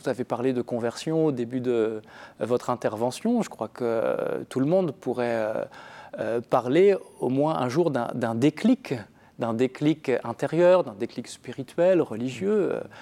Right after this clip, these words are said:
chacun va trouver les mots qui, qui lui semblent les plus ajustés dans un premier temps, hein.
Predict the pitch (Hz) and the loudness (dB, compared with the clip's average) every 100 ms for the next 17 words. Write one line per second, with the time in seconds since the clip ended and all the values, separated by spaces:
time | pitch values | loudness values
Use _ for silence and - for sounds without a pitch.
0 | - - 120 - 123 127 - 123 127 123 | -20 -12 -8 -2 0 0 0 0 2 4
1 | 131 156 - 127 117 120 117 - 135 123 | 2 0 0 -4 -4 -4 -4 -2 -2 0
2 | 123 117 135 127 131 143 - 233 190 127 | 0 0 -2 -2 -2 -4 -2 0 0 -2
3 | 123 - 131 135 135 214 247 _ 156 | -6 -6 -4 -2 -2 -4 -8 _ -14